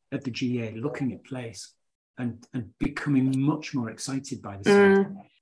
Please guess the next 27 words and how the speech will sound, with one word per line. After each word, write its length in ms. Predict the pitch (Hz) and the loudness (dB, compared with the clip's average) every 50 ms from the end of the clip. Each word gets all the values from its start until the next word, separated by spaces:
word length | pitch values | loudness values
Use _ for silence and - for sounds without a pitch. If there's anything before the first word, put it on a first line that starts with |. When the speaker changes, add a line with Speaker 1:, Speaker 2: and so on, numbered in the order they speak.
| _ _ | _ _
Speaker 1:
place. 440 | 139 123 110 113 - - - - _ _ _ _ _ - - - _ | -8 -6 -6 -8 -10 -12 -16 -16 _ _ _ _ _ -20 -20 -20 _
So 240 | - - 175 165 151 | 0 4 6 6 6
who 180 | 156 - 202 196 | 8 8 10 10
inspired 600 | 196 170 - - - - 170 175 180 175 170 - | 10 8 8 2 0 0 0 2 2 2 2 0
me 140 | 120 110 104 | -2 -2 -2
most? 640 | 101 95 92 95 92 110 120 - - - - - _ _ _ _ _ _ _ _ _ _ _ _ _ _ _ | -6 -8 -8 -8 -10 -10 -12 -12 -12 -14 -16 -20 _ _ _ _ _ _ _ _ _ _ _ _ _ _ _
Um, 320 | - 135 135 135 - - - _ _ _ _ _ _ _ _ | -2 0 0 0 -2 -4 -10 _ _ _ _ _ _ _ _
that's 240 | - 160 131 - - | 0 0 0 0 -4
really 160 | 135 110 101 | -4 -4 -4
tricky. 440 | 101 - - 98 - - 113 - - _ _ _ _ _ _ | -6 -8 -10 -10 -10 -12 -12 -12 -14 _ _ _ _ _ _
Coming 240 | _ - 180 170 151 | _ 6 6 6 6
to 100 | 147 151 | 4 2
the 80 | 139 131 | -2 -4
G 300 | - - 143 135 127 117 | 0 0 2 2 2 0
A, 80 | 107 | -2
working 400 | 104 113 139 151 147 147 - 135 | 0 2 2 2 2 2 0 -2
with 100 | 127 123 | -2 -2
the 60 | 123 110 | -4 -8
G 260 | - - 117 117 113 | -8 -6 -4 -4 -2
A 160 | 113 110 104 | -2 -4 -4
inspired 480 | 101 95 92 - - 113 110 104 98 101 | -6 -10 -12 -12 -10 -10 -10 -8 -10 -10
me. 120 | 107 110 | -10 -10
I'd, 180 | 107 123 - - | -10 -10 -12 -10
I'd 180 | - 131 - - _ _ _ _ _ | -10 -10 -10 -10 _ _ _ _ _
been 500 | - 165 170 170 165 165 156 143 135 - - _ _ _ _ _ _ _ _ _ _ _ _ _ _ _ | 2 4 4 6 4 4 4 2 0 0 -8 _ _ _ _ _ _ _ _ _ _ _ _ _ _ _
quite, 260 | - - - 190 190 - - - _ _ _ _ _ _ _ _ _ | -4 2 2 2 2 0 -6 -10 _ _ _ _ _ _ _ _ _
I, 240 | - 381 381 349 226 | -10 -6 -4 -4 -4